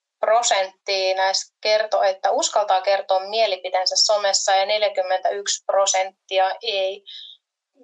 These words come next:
Miltä sun, teistä niinku kuulostaa, Matilda ja Taika, silleen, että neljäkymmentäyksi prosenttia ei uskalla kertoa mielipidettä somessa?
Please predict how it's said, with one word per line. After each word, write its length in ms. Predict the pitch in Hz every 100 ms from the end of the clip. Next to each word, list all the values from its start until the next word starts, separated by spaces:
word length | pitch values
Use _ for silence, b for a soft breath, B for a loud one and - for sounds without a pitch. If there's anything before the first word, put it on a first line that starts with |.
| 226 220 226
Miltä 240 | 294 339
sun, 260 | 269 233 - -
teistä 420 | 226 208 - 196
niinku 480 | 180 185 190 196 - _ _
kuulostaa, 880 | 214 196 190 - 196 185 185 202 - _ _
Matilda 420 | 185 185 185 190
ja 100 | 190
Taika, 360 | 196 185 190
silleen, 580 | 214 202 190 196 196 202 - _ _ _
että 240 | 202 - _
neljäkymmentäyksi 800 | 226 233 233 214 214 208 - - _
prosenttia 460 | - 190 294 - 285
ei 120 | 190
uskalla 440 | 285 - 190 190 -
kertoa 420 | 202 190 - 196
mielipidettä 680 | 196 190 196 208 208 - 214
somessa? 600 | 214 202 208 - -